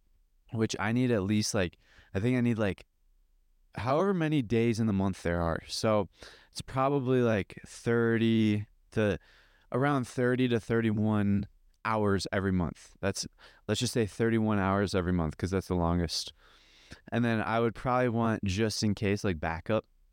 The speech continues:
thirty, uh, thirty-three. I want at least, just to be safe, I want thirty-five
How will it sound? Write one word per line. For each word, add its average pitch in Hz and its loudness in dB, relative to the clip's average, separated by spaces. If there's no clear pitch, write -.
thirty, 101 2
uh, 85 0
thirty-three. 113 -2
I 104 0
want 156 -2
at 120 0
least, 123 -2
just 180 -2
to 214 0
be 160 2
safe, 104 0
I 110 0
want 117 -2
thirty-five 120 0